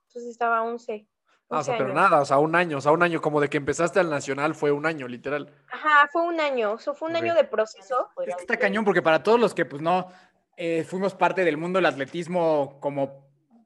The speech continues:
Speaker 3: pues, o sea, tomado en serio, pues, como tú de niños, pues, nos sorprende mucho, porque yo, yo la verdad es que ni siquiera sabía que se organizaban tantas cosas de atletismo para niños.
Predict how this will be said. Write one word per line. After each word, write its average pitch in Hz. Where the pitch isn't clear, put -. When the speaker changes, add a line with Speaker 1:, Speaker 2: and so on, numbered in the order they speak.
Speaker 3:
pues, 151
o 151
sea, 151
tomado 196
en 185
serio, 180
pues, 185
como 151
tú 185
de 170
niños, 185
pues, 156
nos 170
sorprende 185
mucho, 202
porque 160
yo, 190
yo 196
la 208
verdad 185
es 190
que 180
ni 175
siquiera 214
sabía 196
que 180
se 202
organizaban 170
tantas 175
cosas 175
de 147
atletismo 139
para 123
niños. 147